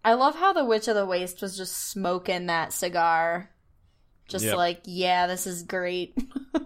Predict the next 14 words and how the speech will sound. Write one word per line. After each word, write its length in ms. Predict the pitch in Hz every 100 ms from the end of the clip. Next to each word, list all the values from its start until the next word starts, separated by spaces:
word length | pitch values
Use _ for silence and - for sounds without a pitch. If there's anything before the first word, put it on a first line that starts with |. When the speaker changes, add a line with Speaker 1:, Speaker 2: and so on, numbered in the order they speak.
| - - 202 185
Speaker 2:
And, 260 | 165 151 -
and 140 | 143
that 140 | 160
was 180 | 156 151
the 100 | 139
thing 200 | - 151 131
screwing 420 | - - 131 127
everything 460 | 127 123 113 117
up. 180 | 131 - -
<laughs> 200 | 202 190
Speaker 1:
Right? 640 | 247 269 285 392 392 202 175 320 - - - - _ - - -
Oh 100 | -
my 60 | - -
God. 260 | - 57